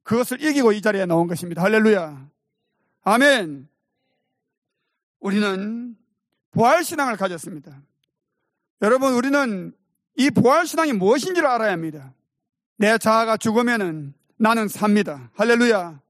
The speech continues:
주님이 나를 붙들어 주시는 것입니다. 어떤 의미에서 기독교인은 이 세상에서 고난을 받을 수밖에 없습니다.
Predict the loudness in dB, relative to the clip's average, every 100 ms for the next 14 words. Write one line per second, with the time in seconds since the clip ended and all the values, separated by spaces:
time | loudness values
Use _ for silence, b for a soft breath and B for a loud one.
0 | _ _ _ _ _ _ _ _ 0 0
1 | 2 -2 2 2 2 -4 -6 -4 -4 -4
2 | -2 -2 -6 -10 -14 -16 -20 -20 _ _
3 | _ _ _ _ _ _ _ _ _ _
4 | _ _ _ _ _ _ _ -12 -4 0
5 | 0 0 -2 -2 -2 -2 -2 -4 -4 -4
6 | -6 -6 -10 -14 _ _ _ _ -2 0
7 | 0 -2 -4 -2 -4 -6 -6 -4 -2 -4
8 | -8 -10 -10 -12 -18 -18 -20 -20 -20 -20
9 | -20